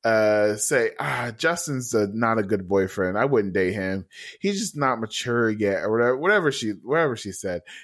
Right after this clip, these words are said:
Basically giving me a bad report to this woman who just started seeing me,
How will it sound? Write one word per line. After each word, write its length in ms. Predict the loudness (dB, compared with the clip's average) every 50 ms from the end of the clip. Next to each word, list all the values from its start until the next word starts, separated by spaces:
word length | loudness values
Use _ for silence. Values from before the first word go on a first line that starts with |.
| _ _
Basically 500 | 0 0 2 0 0 2 2 2 2 4
giving 220 | 2 0 0 0 0
me 100 | 2 2
a 60 | 2
bad 320 | 2 2 2 4 4 4 2
report 540 | 0 -2 -2 -2 2 4 4 4 2 0 -4 -12 -20 _ _ _
to 120 | -2 0
this 160 | 0 0 0
woman 260 | 0 0 0 0 0 -2
who 180 | -4 -6 -6 -8
just 360 | -6 -2 0 0 0 0 -2
started 420 | -2 0 2 2 2 2 0 -2
seeing 500 | -4 -6 -6 -6 -4 -4 -4 -4 -4 -8
me, 200 | -10 -10 -12 -14